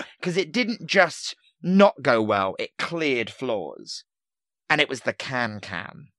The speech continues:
Speaker 1: Uh, <laughs>
Speaker 2: 'Cause if you get people in the right mood
Speaker 1: That's right.
Speaker 2: and it's all, like, ridiculous, you know, orchestra covers of Tainted Love or whatever, and people are like, "Yeah, I'm enjoying this."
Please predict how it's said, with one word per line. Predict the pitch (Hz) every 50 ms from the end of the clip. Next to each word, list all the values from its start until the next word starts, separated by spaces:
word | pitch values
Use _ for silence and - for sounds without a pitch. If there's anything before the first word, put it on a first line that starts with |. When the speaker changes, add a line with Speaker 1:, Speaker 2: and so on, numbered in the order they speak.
| _ _ -
Speaker 1:
Uh, | 120 127 127 127 110
<laughs> | - - 226 - - - 226 190 - - - 196 - - - - - - _ 165 156 - _ - 151 - - - 123 - - - 120 - - - 113 - - - -
Speaker 2:
'Cause | - 180 170 131 156
if | 185 196 - -
you | 208 220
get | 180 190 - -
people | 214 214 226 214 - 220 196 185
in | 175 170
the | 160 156
right | 139 139 160 165 175 170 -
mood | - 185 180 156 120 98 92 92
Speaker 1:
That's | 107 107 -
right. | 123 131 123 98 73 - - -
Speaker 2:
and | 131 139
it's | 127 110 - -
all, | 180 175 170
like, | 160 147 139 - -
ridiculous, | 139 160 160 143 113 170 185 - - - 156 156 147 139 131 - - -
you | - - 156
know, | 147 139 131 127
orchestra | - 139 143 135 - 143 131 - - -
covers | - 143 143 127 123 123 110
of | 120 107 -
Tainted | - 139 135 131 - - 131 120 131
Love | 143 135 135 120
or | 127 123 123
whatever, | 127 127 123 123 120 123
and | 123 123
people | 156 156 143 151 151
are | 143
like, | 139 135 135 -
"Yeah, | 180 165
I'm | 160 156
enjoying | 147 131 180 175 170 160 143
this." | 113 110 -